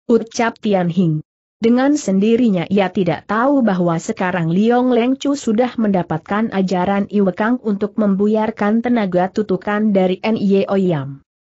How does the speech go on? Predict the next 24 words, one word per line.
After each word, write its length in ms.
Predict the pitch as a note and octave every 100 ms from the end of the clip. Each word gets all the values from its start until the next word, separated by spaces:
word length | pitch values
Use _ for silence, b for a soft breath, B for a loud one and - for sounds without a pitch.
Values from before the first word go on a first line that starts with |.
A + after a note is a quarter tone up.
| _
Hanya 320 | - A3+ G#3+ G#3
sayang, 560 | G3+ G3+ F#3+ F#3 A3 - _
meski 480 | F#3 F3 - C#4 C#4+
kungfu 400 | G#3+ A#3+ - G3+
itu 240 | G3+ G#3
sudah 320 | G3 G#3 F#3 F#3
dipelajari, 800 | D#3+ E3+ E3 E3 G#3 A3 A3+ A#3 - _
namun 320 | F#3+ F#3 E3+ D#3+
Iwe 320 | G#3 G3+ F3+
Kang 240 | G3 F3+
Liong 400 | F#3+ A3+ A#3+ B3
Leng 240 | A3+ G3 F#3+
Chu 160 | G#3
sendiri 560 | G#3 G#3+ A3 A3+ A3+ C#4+
belum 400 | C4+ G3+ F3+ F3
sanggup 480 | - F#3+ F#3 B3+ -
digunakan 640 | A#3 G3+ G#3 F#3 - G#3+ -
untuk 320 | G3 F#3+ F#3+
membuka 400 | G#3 F#3+ F#3 F#3
hiatu 480 | E3+ G#3 E3+ - B3+
yang 320 | B3 G#3 F#3+
tertutup 560 | F#3+ F#3 G3+ G3+ G#3 -
itu. 400 | A3 G3 D3+ C#3+ - _ _ _
Karena 320 | B3+ B3+ C4